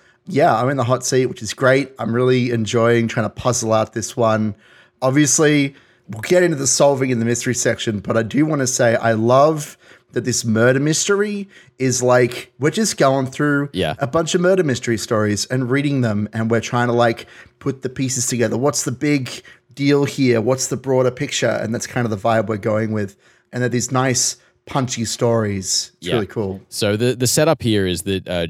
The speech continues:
Speaker 2: Julie Hart is sitting down for an interview with Grant McAllister, who is the author of detective stories, professor of mathematics, and has been living sequestered away in a remote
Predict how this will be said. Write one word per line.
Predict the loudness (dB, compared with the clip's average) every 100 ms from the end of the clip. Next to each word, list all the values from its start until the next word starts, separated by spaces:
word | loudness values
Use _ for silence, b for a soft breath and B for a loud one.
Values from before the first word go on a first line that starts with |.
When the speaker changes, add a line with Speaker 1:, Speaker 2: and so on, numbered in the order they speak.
| -8
Speaker 2:
Julie | -6 -2 -2 -4
Hart | -4 -4 -4 -6 _
is | -10 -8 -6 -8 _ _ _ _
sitting | -4 -2 0 -2
down | -2 0 -2 -4
for | -6
an | -4
interview | -4 -6 -4 -4
with | -4 -4
Grant | -4 -4 -4
McAllister, | -8 -4 -2 -2 -2 -4
who | -2
is | -2
the | -4 -6 -8 b b b
author | 0 0 0 -2
of | -2
detective | -6 -4 -4 -4 -4
stories, | -2 0 0 -2
professor | -4 -4 -2 0 -2
of | -2
mathematics, | -4 -6 -4 -4 -4 -6
and | -6
has | -6
been | -6 -10 b b b
living | -4 0 0 -2
sequestered | -2 -6 -4 -4 -2 -2
away | 0 0 0 -2
in | -4
a | -4 -4 -6
remote | -6 -4 -2 -2